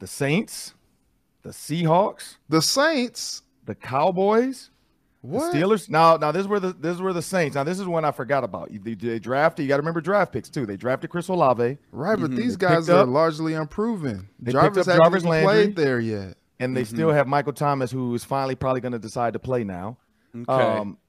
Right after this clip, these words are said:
Speaker 1: you look
Speaker 2: All
Speaker 1: at
Speaker 2: those
Speaker 1: the
Speaker 2: question
Speaker 1: Seahawks.
Speaker 2: marks?
Speaker 1: Yep, exactly. You got the Steelers. You got the Broncos.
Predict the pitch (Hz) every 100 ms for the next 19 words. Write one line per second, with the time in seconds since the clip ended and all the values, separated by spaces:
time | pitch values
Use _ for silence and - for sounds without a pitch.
0 | _ 127 139 233 240 233 - 254 165 160
1 | 170 247 262 254 - 156 - - 98 120
2 | 123 107 98 107 127 117 - 175 135 98
3 | 135 - _ _ _ _ 110 120 120 107
4 | 139 139 127 120 117 123